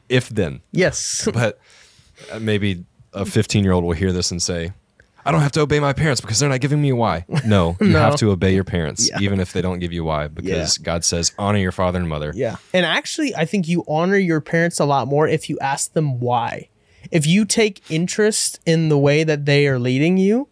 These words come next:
Speaker 2: uh,
Speaker 1: Respectfully ask them why.
Speaker 2: respectfully ask them why.
Speaker 1: And humbly.
Speaker 2: Yes.
Speaker 1: In obedience still.
Speaker 2: Because, uh, uh, just example, fifteen-year-old kid, hate to break it to you,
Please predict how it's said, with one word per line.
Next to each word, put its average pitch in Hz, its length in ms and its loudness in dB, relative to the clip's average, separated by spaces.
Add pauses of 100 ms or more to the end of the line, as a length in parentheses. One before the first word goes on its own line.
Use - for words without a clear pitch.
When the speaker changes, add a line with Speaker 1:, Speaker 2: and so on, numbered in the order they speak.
(840)
Speaker 2:
uh, 151 180 6
Speaker 1:
Respectfully 113 680 2
ask - 280 4
them 85 120 2
why. - 60 6
Speaker 2:
respectfully 139 500 0
ask 190 320 0
them 202 220 0
why. 123 460 2 (220)
Speaker 1:
And 95 120 -14
humbly. 98 480 0 (160)
Speaker 2:
Yes. - 760 -2 (140)
Speaker 1:
In 117 160 2
obedience 101 520 0 (100)
still. 90 420 -4 (200)
Speaker 2:
Because, 143 260 2
uh, 143 140 2 (100)
uh, 151 160 -2 (200)
just - 280 -6
example, 143 400 2
fifteen-year-old 156 580 0
kid, 160 260 -2 (600)
hate 147 180 -2
to - 80 -6
break 156 180 2
it 156 60 -4
to 165 100 0
you, 165 160 2